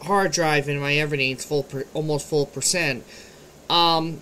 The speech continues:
I need to figure out I need more space, so I might have to get s-, I might have to get another one pretty soon, and I don't wanna get another one. That's gonna cost a ridiculous price. Well, well, hopefully not. So,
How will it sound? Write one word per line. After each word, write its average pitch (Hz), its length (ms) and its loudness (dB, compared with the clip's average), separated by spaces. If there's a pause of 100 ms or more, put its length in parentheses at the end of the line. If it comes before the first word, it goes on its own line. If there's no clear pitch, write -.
(200)
I 196 100 2
need 233 180 2
to 208 60 2
figure 208 220 6
out 196 60 4
I 190 60 2
need 185 340 -4
more 170 260 -2
space, - 480 0
so 156 500 0
I 190 120 2
might 220 240 2
have 208 300 2
to 196 80 -4
get 185 200 4
s-, - 300 -4
I 180 40 -6
might 196 200 0
have 226 140 0
to 208 40 -6
get 196 220 4
another 156 240 0
one 185 140 -2
pretty 196 200 2
soon, 202 340 0
and 165 340 -2
I - 120 -10
don't 233 160 -2
wanna 196 200 0
get 156 280 0
another 165 220 -2
one. 135 120 -2
That's 160 200 -4
gonna 202 180 2
cost 151 220 -4
a 151 40 0
ridiculous 147 440 -2
price. - 1600 -12 (120)
Well, 160 380 0 (1200)
well, 165 200 0
hopefully 147 540 -4
not. 117 280 -10 (100)
So, 151 340 -2